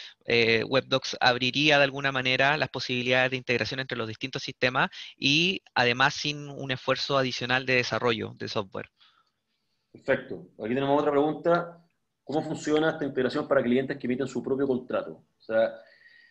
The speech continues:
Speaker 2: eh, sería importante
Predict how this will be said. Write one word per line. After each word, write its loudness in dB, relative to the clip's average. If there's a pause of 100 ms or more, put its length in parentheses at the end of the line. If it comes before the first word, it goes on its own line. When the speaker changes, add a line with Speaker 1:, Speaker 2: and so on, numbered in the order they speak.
(460)
Speaker 2:
eh, -2 (180)
sería 2
importante 2